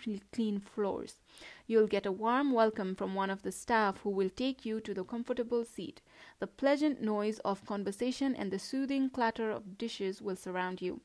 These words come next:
If you're not already hungry, the rich smell of their ho-, homemade chicken soup coming from the kitchen will get you ready to eat. Maya's menu has some old favorites and some unexpected surprises.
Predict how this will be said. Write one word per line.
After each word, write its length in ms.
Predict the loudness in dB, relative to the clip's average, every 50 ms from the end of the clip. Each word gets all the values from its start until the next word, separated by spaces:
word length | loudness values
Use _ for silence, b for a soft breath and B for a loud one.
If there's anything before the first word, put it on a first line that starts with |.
| B B B B B B B B B B
If 160 | -8 0 2
you're 140 | 2 2 4
not 320 | 4 4 4 4 2 2
already 440 | 2 2 2 2 2 0 0 0 0
hungry, 460 | 0 0 0 0 0 2 2 2 2
the 160 | 0 -2 0
rich 300 | 0 0 -2 -2 -8 -14
smell 400 | -14 -10 -2 0 2 2 2 0
of 100 | -2 -2
their 140 | -2 -4 -2
ho-, 180 | -2 -4 -6 -8 -8
homemade 480 | -6 -6 -4 -2 -2 0 -2 -2 -4
chicken 340 | -6 -10 -4 -4 -4 -4 -4
soup 460 | -8 -10 -8 -6 -4 -4 -4 -6 -6
coming 280 | -6 -6 -4 -4 -4 -4
from 180 | -4 -6 -6 -6
the 60 | -6
kitchen 420 | -6 -8 -10 -4 -4 -4 -2 -2
will 140 | -2 -2 -2
get 240 | -2 -2 -6 -4 -4
you 100 | -6 -4
ready 340 | -2 -2 -2 0 -2 -4 -4
to 240 | -6 -10 -12 -10
eat. 240 | -10 -10 -10 -12 -16 _ _ _ _ _ _ _ _ _ _ _ _ _ _ _ _ _ _ _ _ _ _ _ _ _ _ _ _ B B B B B B B B B B
Maya's 460 | B 2 4 6 6 6 4 4 2
menu 400 | 2 2 2 2 2 2 0 0 0
has 340 | 0 0 2 0 0 0 0
some 280 | 0 0 0 0 0 4
old 280 | 6 8 8 8 8 4 0
favorites 480 | 0 2 2 2 4 2 -2 0 -2
and 160 | -4 -6 -4 -4
some 160 | -6 -6 -4
unexpected 680 | -2 -4 -4 -4 -6 -8 -4 -4 -4 -2 0 -2 -2
surprises. 680 | -2 -4 -8 -8 -6 -6 -4 -4 -4 -4 -4 -6 -8 -8